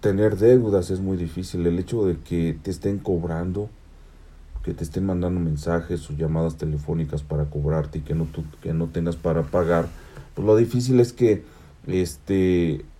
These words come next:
inclusive te la pases pensando cómo resolver el problema, que no duermas bien. Es difícil, ma-, este, tener deudas, pero ¿sabes qué? También es difícil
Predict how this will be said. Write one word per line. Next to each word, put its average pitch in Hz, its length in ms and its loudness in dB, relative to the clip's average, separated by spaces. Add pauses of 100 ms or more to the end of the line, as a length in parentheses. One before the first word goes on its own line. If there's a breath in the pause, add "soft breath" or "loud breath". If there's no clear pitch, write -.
(600)
inclusive 107 500 -2
te 113 120 0
la 98 140 2
pases - 260 -4
pensando 107 540 -2
cómo 101 200 -2
resolver 87 440 -2
el 82 80 -2
problema, 95 720 -2
que 95 100 -6
no 90 140 -2
duermas 85 480 0
bien. 107 480 0 (480 soft breath)
Es 87 200 -6
difícil, 110 580 -4
ma-, 82 320 -2
este, 82 340 -6
tener 85 420 -2
deudas, 110 380 2
pero 110 180 4
¿sabes 135 320 10
qué? 147 220 2 (400 loud breath)
También 120 400 8
es 143 180 10
difícil 160 720 4